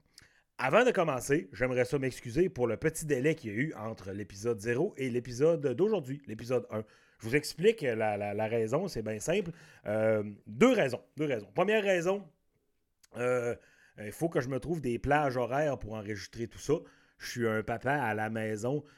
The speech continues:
et que, euh, faut que je profite des fois que je me prends un petit temps dans ma journée pour faire ça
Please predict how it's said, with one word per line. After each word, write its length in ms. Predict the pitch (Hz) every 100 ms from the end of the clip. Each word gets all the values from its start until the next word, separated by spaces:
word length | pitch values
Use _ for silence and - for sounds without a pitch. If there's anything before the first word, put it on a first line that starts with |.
| _
et 160 | 117 98
que, 140 | -
euh, 560 | 104 101 98 92 90 87
faut 180 | - 110
que 60 |
je 40 | -
profite 320 | 110 - 131
des 140 | 123
fois 220 | 107 139 135
que 380 | 117 104 104
je 140 | 98 95
me 160 | 107
prends 300 | 98 113 127
un 120 | 113 104
petit 200 | - -
temps 240 | 127 139
dans 140 | 123 110
ma 160 | 107
journée 340 | 107 110 117 135
pour 240 | 110 98
faire 220 | - 110
ça 160 | -